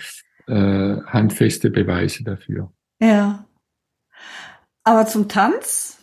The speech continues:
Speaker 2: Also Belege, dass sie zum Beispiel wieder zum Tanz dann gespielt wurde nach der Reformationszeit? Gibt es dafür Belege oder weiß man das?
Speaker 1: Da gibt es schon einige Abbildungen noch, aber nicht mehr so häufig.
Speaker 2: Mhm.
Speaker 1: Und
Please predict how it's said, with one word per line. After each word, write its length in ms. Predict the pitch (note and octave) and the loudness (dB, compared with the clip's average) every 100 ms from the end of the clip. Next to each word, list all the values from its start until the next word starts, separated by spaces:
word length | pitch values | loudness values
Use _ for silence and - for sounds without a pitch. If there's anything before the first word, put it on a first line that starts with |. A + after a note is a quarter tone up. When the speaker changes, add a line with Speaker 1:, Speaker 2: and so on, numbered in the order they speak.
| _ - | _ -4
Speaker 2:
Also 240 | A#3 A3+ | 0 2
Belege, 360 | G#3+ A3 B3+ A#3 | 4 4 2 2
dass 200 | A#3 A3+ | -2 -2
sie 180 | A#3 | -4
zum 180 | - A3 | -2 -2
Beispiel 500 | G#3+ G#3+ - A3 G3+ | 0 0 0 -2 0
wieder 360 | G#3 B3+ C4+ B3 | 4 4 4 0
zum 200 | C4 G#3+ | 0 0
Tanz 340 | A#3+ A3+ E4 | 2 2 2
dann 160 | D4+ D4+ | 0 0
gespielt 440 | D4+ - D#4 D4+ | 0 -2 -4 -2
wurde 240 | C#4 D#4 D4+ | -4 0 0
nach 180 | C#4 | 0
der 200 | - C4 | -2 -2
Reformationszeit? 1300 | B3+ C4 C4 B3+ C4+ C4+ C#4 - - B3+ C4 D4+ D4 - - _ _ _ - | 0 2 2 0 0 0 0 -8 -4 2 2 0 -6 -16 -20 _ _ _ -8
Gibt 180 | G#3+ - | -4 -2
es 140 | - | 0
dafür 420 | - - - E4 | 0 -2 -2 -2
Belege 480 | D4+ D#4 D4+ E4 E4 | 2 4 2 0 -2
oder 280 | C4 G3 D#3+ | -2 -2 0
weiß 280 | F3 B3+ E4 | 0 0 0
man 140 | E4+ | 0
das? 340 | C#4+ - - - _ _ _ _ _ - - _ | 0 -6 -14 -18 _ _ _ _ _ -20 -20 _
Speaker 1:
Da 120 | C#3 | 0
gibt 240 | D3 F3 E3+ | 4 4 2
es 100 | D#3 | 2
schon 260 | C3+ D3+ | 4 6
einige 680 | D3+ B2 C3 C3 B2+ A#2+ - | 4 2 0 2 2 0 -2
Abbildungen 760 | A#2+ B2+ - D3 C#3+ C#3 C#3 C#3 | -4 -4 2 2 4 2 2 2
noch, 400 | C3 C#3 - - | 0 -2 -6 -8
aber 340 | G#2+ - A2 - - - | -4 0 0 -2 -10 0
nicht 280 | C3+ C#3+ | 2 2
mehr 140 | C3+ A#2+ | 0 0
so 220 | A#2+ G#2 | 0 0
häufig. 500 | G2+ G#2+ C#3 - G#3+ | 0 0 -2 -2 2
Speaker 2:
Mhm. 360 | G#3+ A3 A#3+ - _ _ _ | 2 2 -2 -10 _ _ _
Speaker 1:
Und 600 | - C#3 C3+ C3+ B2 - | 2 4 6 4 -2 -8